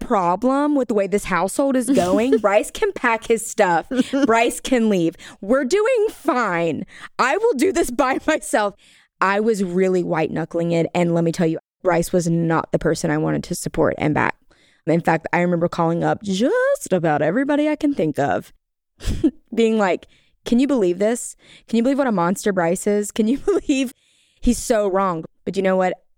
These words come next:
Speaker 1: Every single person that I called, nobody agreed with me. Nobody. Everybody said, "You're really hurt right now. How could you not be?" But Bryce comes first.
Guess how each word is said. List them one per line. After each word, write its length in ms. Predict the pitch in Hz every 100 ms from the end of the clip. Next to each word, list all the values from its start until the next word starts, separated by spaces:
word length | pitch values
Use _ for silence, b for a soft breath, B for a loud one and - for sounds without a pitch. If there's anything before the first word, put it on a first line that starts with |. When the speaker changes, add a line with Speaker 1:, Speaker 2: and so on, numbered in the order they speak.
| -
Speaker 1:
Every 320 | 175 170 180
single 300 | 190 185 165
person 500 | - 160 - 180 175
that 160 | 170 123
I 100 | 156
called, 520 | - 160 160 180 214 _ _ _ -
nobody 440 | 175 165 160 165
agreed 280 | 147 92 67
with 120 | - -
me. 200 | - 214 - _ _ _
Nobody. 440 | - - - - 190 - _ _ _ _ -
Everybody 540 | 180 180 170 156 156
said, 440 | 151 147 135 143 - _ - _
"You're 180 | 185 180
really 240 | 156 160 170
hurt 240 | - 156
right 200 | 165 -
now. 260 | 196 233 214 _ _
How 180 | - 170
could 140 | 175
you 80 | 214
not 200 | 185 -
be?" 240 | 185 233 294 _ _
But 560 | - 190 143 - - - _ _ _ _ -
Bryce 240 | 160 -
comes 200 | - -
first. 460 | - 226 - -